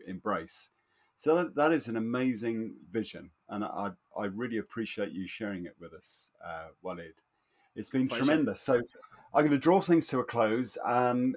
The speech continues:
Speaker 1: for anyone who's listening, Walid Al-Saqaf, uh, he is the founder and the, the visionary behind Rebalance Earth,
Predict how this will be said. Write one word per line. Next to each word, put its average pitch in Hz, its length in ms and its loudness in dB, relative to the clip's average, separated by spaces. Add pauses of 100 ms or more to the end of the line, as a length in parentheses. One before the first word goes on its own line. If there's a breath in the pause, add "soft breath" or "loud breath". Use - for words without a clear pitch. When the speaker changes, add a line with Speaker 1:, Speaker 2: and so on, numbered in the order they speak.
(100)
Speaker 1:
for 143 100 2
anyone 165 240 6
who's 143 140 0
listening, 131 580 0
Walid 139 380 4
Al-Saqaf, 127 840 2 (520 soft breath)
uh, 104 320 4 (260)
he 110 200 2
is 107 160 -2
the - 60 -14
founder 131 680 2
and 101 380 -2
the, 98 380 -2
the 110 100 -6
visionary 98 520 -2
behind 98 480 -2
Rebalance 98 580 -2
Earth, 117 380 2